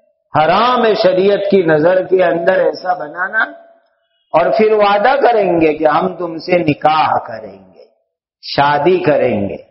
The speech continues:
ساتھ جیئیں گے، ساتھ مریں گے۔ یہ کام بھی ناجائز، اس کا وعدہ بھی ناجائز، اور اس وعدے کو نبھانا بھی ناجائز۔ اسی لیے یہ شریعت کا قانون ہے۔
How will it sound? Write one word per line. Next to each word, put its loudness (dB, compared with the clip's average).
ساتھ 0
جیئیں 0
گے، 2
ساتھ 0
مریں 0
گے۔ -4
یہ 2
کام 0
بھی 2
ناجائز، 2
اس -2
کا 2
وعدہ 2
بھی 0
ناجائز، 0
اور 2
اس 0
وعدے 2
کو 0
نبھانا 2
بھی 0
ناجائز۔ 0
اسی 2
لیے 2
یہ 0
شریعت 0
کا 4
قانون 0
ہے۔ -6